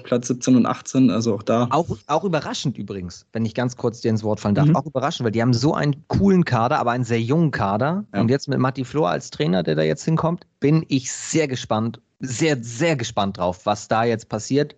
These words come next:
Speaker 2: Extrem neugierig, was Dormagen da macht.
Speaker 1: Ja, schauen wir mal drauf. Und, äh, dann würde ich mal sagen, ähm, könnten wir ja auch einmal drauf kommen, wenn wir dich, äh, hier mal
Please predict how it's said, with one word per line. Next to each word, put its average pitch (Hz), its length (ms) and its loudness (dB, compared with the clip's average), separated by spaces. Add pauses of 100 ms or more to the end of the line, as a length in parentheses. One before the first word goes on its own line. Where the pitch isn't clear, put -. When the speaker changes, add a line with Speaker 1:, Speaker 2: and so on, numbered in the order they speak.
(120)
Speaker 2:
Extrem 131 400 0
neugierig, 117 440 2
was 107 140 -4
Dormagen 98 380 2
da 92 80 2
macht. 85 160 0 (360)
Speaker 1:
Ja, 107 160 -2 (120)
schauen - 300 0
wir 123 60 6
mal 113 160 6
drauf. 107 380 0
Und, 113 360 4
äh, 123 260 4 (160)
dann 131 560 6 (140)
würde 143 420 4
ich 175 80 -2
mal 151 240 6
sagen, 156 760 6
ähm, 131 360 6
könnten 151 260 2
wir 139 140 4
ja 127 140 6
auch - 120 0
einmal 139 240 4
drauf 120 240 2
kommen, 147 540 4
wenn 123 100 6
wir 123 80 6
dich, 120 300 0
äh, 113 260 2
hier 127 240 2
mal 117 220 6